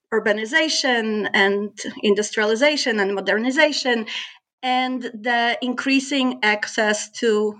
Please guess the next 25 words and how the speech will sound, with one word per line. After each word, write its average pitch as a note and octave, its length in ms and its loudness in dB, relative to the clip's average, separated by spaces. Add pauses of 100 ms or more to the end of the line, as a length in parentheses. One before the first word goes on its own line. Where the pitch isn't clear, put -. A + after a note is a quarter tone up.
universities, B3 720 2
although A3+ 440 0 (260)
for, A3+ 640 -2 (100)
um, G#3+ 520 0 (300)
Jews C4 400 0
in A3+ 220 0
some D4 480 2
parts G#3 460 0
of G#3+ 300 2
partitioned G#3+ 680 0
Poland, G#3+ 640 0 (340)
and A3+ 160 0
this A3 200 2
is A#3 140 -4
an A3+ 140 4
important A3+ 580 0
political D4+ 540 2
context, G#3 760 -2 (120)
both C4 340 2
for A#3+ 220 -2
the A3+ 200 0
emergence G#3+ 600 0
of F#3 220 -6
Polish D#4 380 2
intelligentsia A3 840 2